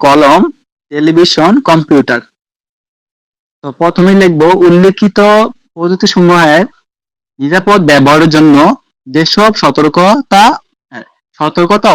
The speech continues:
অবলম্বন করতে হবে তা হলো, এক নাম্বার হচ্ছে কলম। কলম শুধু লেখার কাজে ব্যবহৃত হবে না, করতে হবে।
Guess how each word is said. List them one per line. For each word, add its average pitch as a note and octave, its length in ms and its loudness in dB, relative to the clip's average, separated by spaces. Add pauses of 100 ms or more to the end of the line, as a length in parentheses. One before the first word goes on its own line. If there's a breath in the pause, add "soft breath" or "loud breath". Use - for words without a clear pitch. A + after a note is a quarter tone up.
অবলম্বন F#3+ 480 2
করতে E3+ 300 -4
হবে C#3 220 0 (160)
তা C#3 80 2 (100)
হলো, C3+ 220 2 (760)
এক D#3+ 180 -14
নাম্বার G3 280 0
হচ্ছে G3+ 160 -2 (100)
কলম। C3+ 240 0 (1080)
কলম G3 300 -2
শুধু A3+ 160 2 (140)
লেখার F3 300 0
কাজে F#3 240 0
ব্যবহৃত D3 360 0
হবে D3+ 160 0 (100)
না, C#3+ 60 2 (840)
করতে E3+ 260 -4
হবে। C3 220 -4